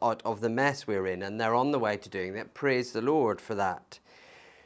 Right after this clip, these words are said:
But I'm one of these people who is tempted to trust science to just solve all of our problems instead of giving the future to the Lord.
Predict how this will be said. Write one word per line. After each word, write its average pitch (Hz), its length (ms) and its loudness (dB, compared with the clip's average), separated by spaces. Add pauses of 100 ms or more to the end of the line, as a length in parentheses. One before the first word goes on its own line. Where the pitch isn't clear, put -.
(440)
But 175 120 6
I'm 240 300 6
one 156 160 4
of 131 120 -2
these 131 220 0
people 123 360 -6
who 123 140 -6
is 143 220 -4
tempted 226 640 -2
to - 160 -6
trust - 720 0 (300)
science 151 680 -2
to 143 120 -6
just - 400 -4
solve 185 400 6
all 123 240 6
of 139 140 2
our 139 160 6
problems 123 640 4
instead 175 500 2
of 131 160 -6
giving 120 260 0
the 131 80 0
future 120 460 -4
to 143 160 -2
the 151 80 4
Lord. 170 460 6